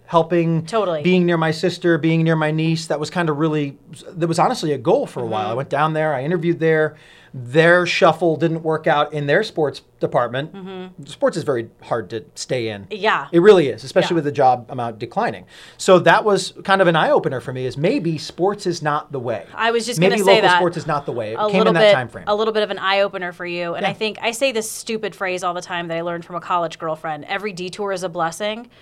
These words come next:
Speaker 2: So I'm
Speaker 1: I've never
Speaker 2: sure
Speaker 1: heard that before.
Speaker 2: you ha-, a lot of people haven't 'cause it's, it's dumb, but it sounds great. Um, you know, you probably expected to be at K D R V until you finished your contract and then move on to a different
Speaker 1: Right.
Speaker 2: job.
Speaker 1: And that's how it,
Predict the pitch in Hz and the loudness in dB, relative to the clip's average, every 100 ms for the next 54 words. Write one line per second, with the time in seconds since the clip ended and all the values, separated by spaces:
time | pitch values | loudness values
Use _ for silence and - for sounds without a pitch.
0 | - - 262 247 240 262 285 349 294 151 | -20 0 4 4 2 0 0 2 2 2
1 | - - - - 226 247 - 175 - - | -2 -8 -16 -12 -4 -2 -4 -8 -16 -8
2 | 202 190 190 185 185 165 170 175 - 220 | -6 -4 -4 -6 -8 -6 -6 -6 -6 -2
3 | 220 220 - _ _ - 220 180 262 208 | -2 -4 -12 _ _ -10 -6 6 8 8
4 | 180 208 214 294 262 220 - 220 185 170 | 4 -2 -2 0 0 0 -2 0 0 -6
5 | - - - 240 220 202 - - 247 233 | -18 -20 2 4 4 2 -10 -8 -6 -6
6 | 220 254 262 226 190 - - 320 - 180 | -6 -2 -2 0 -2 -4 -8 -8 -6 -6
7 | 180 - - 214 208 196 196 202 202 190 | -6 -12 -10 -8 -6 -6 -6 -6 -6 -6
8 | 190 196 196 196 185 175 170 170 165 160 | -6 -8 -8 -12 -8 -8 -10 -8 -8 -4
9 | 190 247 196 175 180 180 170 175 175 170 | -6 -6 -8 -6 -4 -2 -2 -4 -6 -6
10 | 180 320 247 139 _ 190 214 214 208 170 | -4 -2 -2 -4 _ 0 0 4 4 4
11 | - | -4